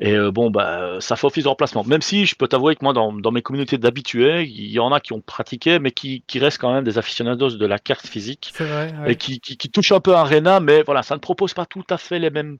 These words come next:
Speaker 1: possibilités, les mêmes types de formats de jeu, et cetera. Donc ça plaît beaucoup à certains, ça, ça, ça plaît moins à d'autres. Euh, à côté de ça, euh, Hasbro et Wizards of the Coast ont encore, euh, montré dans
Speaker 2: Oui,
Speaker 1: ces
Speaker 2: oui.
Speaker 1: derniers chiffres que ça se porte très bien. Donc, euh,
Speaker 2: <laughs>
Speaker 1: il,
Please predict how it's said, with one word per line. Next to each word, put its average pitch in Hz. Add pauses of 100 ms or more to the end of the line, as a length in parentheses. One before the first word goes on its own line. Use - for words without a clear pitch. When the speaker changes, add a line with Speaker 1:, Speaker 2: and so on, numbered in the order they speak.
Speaker 1:
possibilités, 147
les 135
mêmes 127
types 127
de 127
formats 123
de 120
jeu, 127
et -
cetera. 127 (440)
Donc 110
ça 120
plaît 127
beaucoup 123
à 123
certains, 120
ça, 107
ça, -
ça -
plaît 113
moins 113
à 107
d'autres. 123 (440)
Euh, - (540)
à -
côté 101
de -
ça, 101
euh, 92
Hasbro 98
et 90
Wizards 95
of 92
the 90
Coast -
ont 95
encore, 92
euh, 95
montré 90
dans 95
Speaker 2:
Oui, 139
Speaker 1:
ces 139
Speaker 2:
oui. 92
Speaker 1:
derniers 92
chiffres -
que -
ça 101
se -
porte -
très 107
bien. 104
Donc, -
euh, 95 (200)
Speaker 2:
<laughs> -
Speaker 1:
il, 104